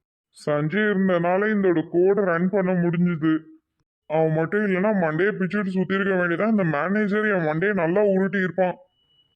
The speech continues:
கடவுள் மாதிரி வந்து காப்பாத்துனான். இப்ப அவனால என்னோட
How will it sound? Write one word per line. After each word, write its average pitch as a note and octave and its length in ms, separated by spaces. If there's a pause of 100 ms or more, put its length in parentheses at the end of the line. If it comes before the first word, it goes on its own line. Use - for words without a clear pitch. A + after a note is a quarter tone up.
(240)
கடவுள் E3+ 440
மாதிரி E3+ 240
வந்து G#3 220
காப்பாத்துனான். G3 760 (840)
இப்ப D3+ 420
அவனால E3+ 360
என்னோட F#3 600